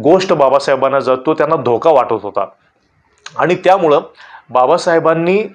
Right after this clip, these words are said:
गव्हर्नरशी पत्रव्यवहार करून साऊथ बोरो कमिशनसमोर अस्पृश्यांच्या बाजूनं आपली, अ, बाजू मांडण्यासाठी, स्वतःची निवड त्या साक्ष देण्यासाठी करून घेतलेली होती. म्हणजे स्वतः सिडनेहॅम सरकारी नोकरीमध्ये असताना सुद्धा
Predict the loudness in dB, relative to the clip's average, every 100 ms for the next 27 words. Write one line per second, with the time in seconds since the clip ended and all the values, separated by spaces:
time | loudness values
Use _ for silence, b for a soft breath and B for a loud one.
0 | B B B -8 2 4 4 2 0 -2
1 | -2 -2 2 2 4 2 2 0 2 0
2 | 0 0 0 0 0 0 -2 -2 -4 -4
3 | -2 -2 -4 B B -6 -2 0 2 0
4 | 2 0 2 0 0 0 0 0 -2 -2
5 | -4 b b b -2 0 2 0 0 0
6 | -2 -4 -4 -6 -4 -6 -6 -10 b b
7 | -6 -6 -2 -2 0 -4 -2 -2 0 0
8 | 0 0 0 -4 -4 -4 -2 -2 -4 -4
9 | -2 -2 0 -2 -2 -2 0 -2 -4 -8
10 | B B B -2 0 2 0 0 -2 -4
11 | -2 0 0 -2 -4 -2 -2 0 -2 -2
12 | 0 0 0 0 -2 -2 -2 -2 -4 0
13 | -2